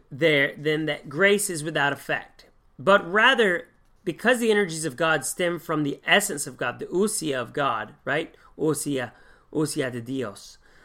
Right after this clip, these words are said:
uh, because it, it spreads from the ousia of God, right? It is God's uncreated divine life living within us, right? Through the Holy Spirit, the reception of that Holy Spirit.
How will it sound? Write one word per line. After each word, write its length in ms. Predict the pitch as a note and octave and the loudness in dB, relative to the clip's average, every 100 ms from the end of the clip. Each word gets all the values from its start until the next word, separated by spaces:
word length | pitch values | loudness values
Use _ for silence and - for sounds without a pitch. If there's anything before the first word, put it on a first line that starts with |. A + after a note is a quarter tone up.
| - _ - | -20 _ -2
uh, 180 | D#3 C#3+ | 2 2
because 540 | D3+ - A3 A#3+ G3+ | 0 2 4 4 4
it, 160 | G#3+ - | 0 -2
it 220 | F3 D3 | -6 -4
spreads 800 | - - - - - A#3 B3 G3 | -2 -2 -4 -6 2 4 4 0
from 260 | - G#3+ F#3+ | -6 -4 -2
the 140 | - | -4
ousia 680 | - A3 A#3 - G#3 F#3+ E3 | -2 -2 -2 -4 -4 -2 -2
of 220 | - D3 B2+ | -4 -8 2
God, 500 | F3 D#3+ A#2+ B2+ C3 | 4 4 0 -4 -4
right? 280 | D3 D#3+ - | -2 -2 -2
It 140 | D3 | -4
is 240 | D#3 D#3 - - _ _ | -2 -2 -4 -12 _ _
God's 460 | - F#3+ F#3 F3+ D#3 - _ - | 2 6 6 6 0 -10 _ 0
uncreated 920 | F#3+ G#3 - - E3 D#3+ D#3 C#3+ B2+ | 2 2 -2 -6 -2 -2 -2 -4 -6
divine 440 | B2+ C3 B2 A#2 | -6 -2 -2 -4
life 420 | A2+ C#3 G3 - _ _ | -4 -2 -2 -6 _ _
living 320 | D#3 C#3+ C3 | -6 -4 -4
within 260 | B2 A#2+ C#3+ | -4 -4 2
us, 340 | F#3 G#3+ - - - _ | 2 2 -2 -12 -20 _
right? 340 | C3+ G3 G3 - | 4 4 2 -8
Through 120 | C3+ | -8
the 100 | B2 | -6
Holy 260 | C3 B2+ | -4 -4
Spirit, 460 | G#2+ - F#3+ A#3 - - - _ | -8 2 8 8 6 -6 -20 _
the 60 | C3 | -10
reception 400 | A#2+ F#3+ G#3 G3 | 4 6 6 2
of 40 | |
that 120 | F3+ | 0
Holy 220 | E3+ F3 E3 | 0 -2 -2
Spirit. 400 | - E3+ F#3+ | -2 0 0